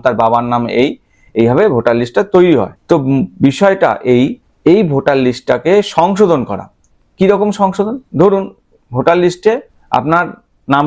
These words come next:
রয়েছে, আপনার বাবার নাম রয়েছে, আপনার মায়ের নাম রয়েছে, আপনাদের পরিবারে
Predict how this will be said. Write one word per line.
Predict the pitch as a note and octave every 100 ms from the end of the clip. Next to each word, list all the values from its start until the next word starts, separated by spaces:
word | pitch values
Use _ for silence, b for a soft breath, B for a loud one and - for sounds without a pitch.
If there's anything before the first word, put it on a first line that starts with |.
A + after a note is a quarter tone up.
| D3
রয়েছে, | D3+ - G3 C4 -
আপনার | A2 C3 A#2
বাবার | A2+ B2+ C3 C3
নাম | B2+
রয়েছে, | C3 C3 - G#3 - _ _ -
আপনার | A2 B2+ A#2+ A#2
মায়ের | A#2+ A#2+ B2
নাম | A#2+ A#2+
রয়েছে, | A#2+ D#3+ G3 - _ _ -
আপনাদের | - A#2+ C3 B2
পরিবারে | A#2 A2+ C3+